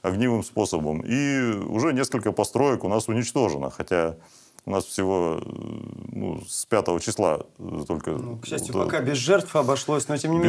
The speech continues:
Speaker 2: менее
Speaker 1: жертв,
Speaker 2: имущество
Speaker 1: конечно,
Speaker 2: уничтожено у
Speaker 1: обошлось, но
Speaker 2: людей.
Speaker 1: тем не менее люди, конечно, понесли серьезные, э, материальные потери.
Speaker 2: Мгм.
Speaker 1: То есть все это очень неприятно. То есть любой пожар, даже если сгорел не дом, а надворные постройки, гараж, баня, это серьезная трагедия.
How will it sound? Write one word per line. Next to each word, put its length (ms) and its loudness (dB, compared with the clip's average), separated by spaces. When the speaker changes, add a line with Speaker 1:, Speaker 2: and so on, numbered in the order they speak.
Speaker 2:
менее 100 2
Speaker 1:
жертв, 180 4
Speaker 2:
имущество 460 2
Speaker 1:
конечно, 400 4
Speaker 2:
уничтожено 180 6
у 60 4
Speaker 1:
обошлось, 320 2
но 80 0
Speaker 2:
людей. 60 -4
Speaker 1:
тем 80 2
не 80 -2
менее 280 0
люди, 240 0
конечно, 380 0
понесли 880 0
серьезные, 680 0
э, 40 -6
материальные 600 0
потери. 600 0
Speaker 2:
Мгм. 220 -14
Speaker 1:
То 100 -4
есть 140 -4
все 160 0
это 420 0
очень 300 -2
неприятно. 420 0
То 120 -4
есть 100 -4
любой 280 0
пожар, 320 2
даже 260 0
если 180 -4
сгорел 520 2
не 320 -2
дом, 360 0
а 60 2
надворные 480 0
постройки, 480 -2
гараж, 320 2
баня, 340 2
это 180 -2
серьезная 440 2
трагедия. 460 2